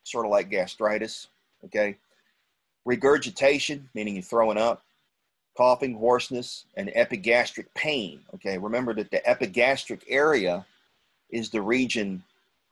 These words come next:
underneath your diaphragm, basically in the middle, upper middle of your abdominal pelvic cavity, okay? The pain sometimes feels like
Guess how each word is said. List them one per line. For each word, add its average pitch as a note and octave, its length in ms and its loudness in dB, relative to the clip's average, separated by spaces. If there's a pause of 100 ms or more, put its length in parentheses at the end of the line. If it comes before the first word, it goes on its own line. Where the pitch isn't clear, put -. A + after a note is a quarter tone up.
(640)
underneath D#3 760 2
your C3 120 -4
diaphragm, A2 920 2 (720)
basically A#2 640 0
in G#2+ 140 -2
the F#2+ 40 -4
middle, G#2 540 4 (720)
upper C#3 240 4
middle A#2 400 2
of G2+ 120 2
your G2+ 220 -4
abdominal G2+ 500 2
pelvic F#2 440 0
cavity, - 420 -10 (600)
okay? F#2+ 360 0 (1080)
The - 60 -8
pain C3 320 2
sometimes B2 920 0 (600)
feels E3 420 0
like A2 380 6